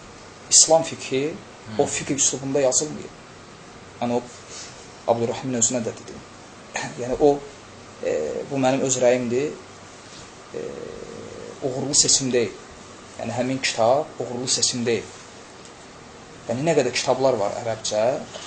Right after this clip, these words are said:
elə bir cild deyil. Hansı ki, tərcümə edilə bilərdi o kitabın əvəzinə. Özünüz də bilirsiniz, görürsünüz, o kitabı oxuyanda uzaq başı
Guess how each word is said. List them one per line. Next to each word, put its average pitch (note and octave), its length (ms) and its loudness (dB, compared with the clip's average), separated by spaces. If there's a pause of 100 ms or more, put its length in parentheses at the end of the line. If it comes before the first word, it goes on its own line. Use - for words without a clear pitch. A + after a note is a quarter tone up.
(140)
elə C#3 220 2
bir C3 200 0
cild - 260 2
deyil. A2+ 240 0 (420)
Hansı A2 320 -2
ki, - 100 -8
tərcümə B2 400 -2
edilə A#2 240 0
bilərdi A2 400 2
o - 80 -14
kitabın A2 320 -2
əvəzinə. G#2 460 -2 (380)
Özünüz F3+ 340 2
də C#3 80 8
bilirsiniz, C3 440 -2
görürsünüz, A2+ 440 -2
o - 80 -4
kitabı B2+ 240 0
oxuyanda B2+ 460 2
uzaq C#3 280 2
başı C#3 320 0